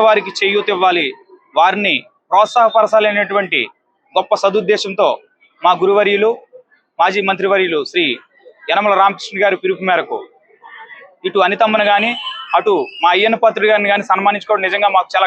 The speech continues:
గర్వకారణం. ఎందుకంటే అసెంబ్లీలో మా గొంతును ప్రస్ఫుటంగా వినిపించేటువంటి ఒక నేతగా, ధీరోదత్తుడుగా, ముఖ్యంగా అసెంబ్లీని గడగడలాడించినటువంటి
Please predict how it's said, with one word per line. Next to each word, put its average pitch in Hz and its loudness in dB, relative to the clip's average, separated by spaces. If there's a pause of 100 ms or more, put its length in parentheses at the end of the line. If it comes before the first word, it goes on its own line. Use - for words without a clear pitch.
గర్వకారణం. 185 0 (1500)
ఎందుకంటే 240 0 (140)
అసెంబ్లీలో 240 2 (520)
మా 196 6 (120)
గొంతును 220 0 (720)
ప్రస్ఫుటంగా 247 0 (100)
వినిపించేటువంటి 220 -2 (280)
ఒక 165 0 (100)
నేతగా, 202 2 (540)
ధీరోదత్తుడుగా, 214 2 (460)
ముఖ్యంగా 240 0 (160)
అసెంబ్లీని 233 0 (720)
గడగడలాడించినటువంటి 233 0